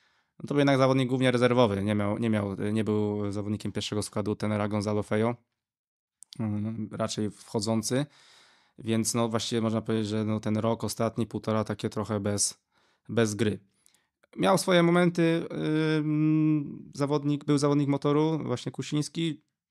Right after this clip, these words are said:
potrafił gdzieś tam zasekurować, yy, przeciwnika. Mam więcej, więcej wątpliwości co do Staszaka. Hmm, to też nieprzypadkowo jest tak, że ten zawodnik niby jest w kadrze od dwóch lat w K K S-ie,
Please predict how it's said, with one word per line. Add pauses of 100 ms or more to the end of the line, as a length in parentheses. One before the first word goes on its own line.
(240)
potrafił
gdzieś
tam
zasekurować,
yy, (1040)
przeciwnika. (800)
Mam
więcej,
więcej
wątpliwości
co
do
Staszaka. (120)
Hmm,
to
też
nieprzypadkowo
jest
tak,
że
ten
zawodnik (120)
niby
jest
w
kadrze
od
dwóch
lat (220)
w
K
K
S-ie,